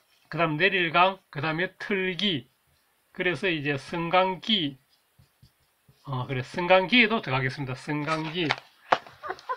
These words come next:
그 다음에 이제 항복할 항 끝으면 이제, 어, 뭐, 투항하다. 그래, 어, 던질 투 써가지고 항복할 항, 항 해가지고 적에게, 적에게 이제 항복하다. 어,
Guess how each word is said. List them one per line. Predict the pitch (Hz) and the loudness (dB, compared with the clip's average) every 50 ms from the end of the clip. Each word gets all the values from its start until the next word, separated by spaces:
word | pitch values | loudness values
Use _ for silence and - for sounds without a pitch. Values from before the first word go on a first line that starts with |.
| - - - - - - - - - - - - - - - - - - - | -8 -10 -20 -20 -20 -20 -20 -20 -20 -20 -20 -20 -20 -20 -20 -20 -16 -14 -10
그 | - 156 143 | -4 2 6
다음에 | 202 220 208 202 185 | 6 6 6 6 2
이제 | 160 170 | 2 2
항복할 | - - 294 294 285 269 - - - 214 196 | 4 8 8 8 8 8 6 6 6 6 6
항 | - - 214 208 180 | 6 0 -2 0 0
끝으면 | 233 226 - 214 202 185 175 | -2 0 0 0 0 0 0
이제, | 165 165 208 202 | 0 2 2 4
어, | 175 160 151 147 139 - 349 - - - - - 381 - - _ _ - _ - - - - - - _ - | 4 4 4 2 2 0 -6 -12 -16 -18 -14 -14 -14 -14 -14 _ _ -8 _ 0 0 0 0 -4 -14 _ -6
뭐, | 139 135 135 - - | -4 -4 -4 -6 -8
투항하다. | - - - 285 262 240 214 185 - - 175 156 151 127 - - _ _ _ _ _ _ _ _ - | -8 0 8 10 10 10 10 8 4 0 -2 0 0 -2 -2 -4 _ _ _ _ _ _ _ _ -12
그래, | - 139 127 123 123 127 - - | -8 -6 -4 -4 -6 -8 -12 -12
어, | 147 135 123 120 113 113 - _ _ _ - | -10 -10 -10 -10 -10 -14 -16 _ _ _ -2
던질 | - 214 214 180 190 165 135 | -2 0 0 0 -2 -4 -4
투 | - 190 175 | -4 -6 -6
써가지고 | - - 151 156 156 147 151 165 185 220 214 | -6 -4 -4 -4 -4 -4 -4 -4 -2 -2 -4
항복할 | - - - 170 165 151 143 - 160 151 139 | -4 -4 -4 -4 -4 -4 -2 0 0 0 0
항, | 143 147 147 143 - | 0 -2 -6 -10 -10
항 | - - 156 151 135 | -8 -6 -4 -4 -2
해가지고 | 143 143 143 143 139 170 202 196 - - - - - _ - | -2 -2 -2 -4 -4 -4 -4 -4 -6 -8 -20 -20 -20 _ -6
적에게, | - 175 165 170 185 170 165 156 147 143 143 147 139 - | -4 -2 0 2 2 2 2 0 -2 -2 -4 -6 -10 -10
적에게 | - - 160 156 170 165 156 151 147 139 | -6 -4 -2 -2 -2 -2 -2 -2 -2 -2
이제 | 135 131 190 | -2 0 -2
항복하다. | 175 - - 185 165 151 143 139 - - 143 127 139 143 190 | -2 0 -2 -4 -2 -2 -4 -6 -6 -8 -6 -2 0 0 0
어, | 208 - 135 131 127 120 - | 0 0 -2 -2 -2 -2 -6